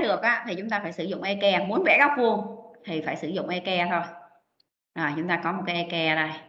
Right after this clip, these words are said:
<clears throat> Rồi, ví dụ giờ cô vẽ cái tam giác vuông vào vị trí này theo dòng kẻ thì giống hồi nãy chúng ta làm rồi. Bây giờ cô sẽ vẽ nó theo cái cách là không có sử dụng dòng kẻ nữa mà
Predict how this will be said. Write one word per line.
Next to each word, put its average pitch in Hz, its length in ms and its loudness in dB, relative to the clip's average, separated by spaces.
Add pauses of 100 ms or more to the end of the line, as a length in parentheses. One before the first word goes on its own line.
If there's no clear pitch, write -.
(2250)
<clears throat> 226 160 4 (960)
Rồi, 156 140 4
ví 180 100 0
dụ 180 140 4
giờ 165 220 4
cô 185 100 2
vẽ 170 180 2
cái 226 100 4
tam 175 140 2
giác 196 160 0
vuông 170 240 2
vào 147 180 4
vị 147 180 -4
trí 175 100 -4
này 175 220 2
theo 190 120 2
dòng 160 220 2
kẻ 139 260 -2
thì 165 60 -2
giống 160 180 0
hồi 285 80 4
nãy 160 180 0
chúng 214 140 -6
ta 190 100 0
làm 151 260 4
rồi. 156 180 2 (460)
Bây 175 80 -2
giờ 156 140 0
cô 185 140 2
sẽ 185 220 0
vẽ 190 300 0
nó 196 260 4
theo 180 200 2
cái 196 140 -2
cách 214 220 0
là 165 80 2
không 185 260 -4
có 202 80 -2
sử 151 140 -6
dụng 156 240 -4
dòng 139 160 -2
kẻ 135 220 -4
nữa 180 300 2
mà 190 80 -2